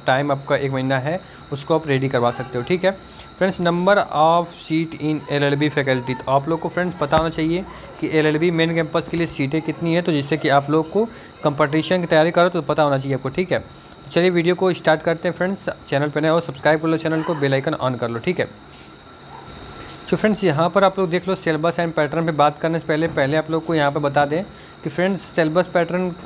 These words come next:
अगर आप लोग entrance एग्जाम की प्रिपरेशन कर रहे हो एलएलबी के लिए, ठीक है,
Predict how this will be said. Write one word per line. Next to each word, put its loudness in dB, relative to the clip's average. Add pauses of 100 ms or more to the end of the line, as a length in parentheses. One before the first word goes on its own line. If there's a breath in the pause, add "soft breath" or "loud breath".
अगर 0
आप 0
लोग 0
entrance 0
एग्जाम 0
की -6
प्रिपरेशन 0
कर 2
रहे 2
हो 0
एलएलबी 2
के -4
लिए, -2 (320 loud breath)
ठीक -6
है, 6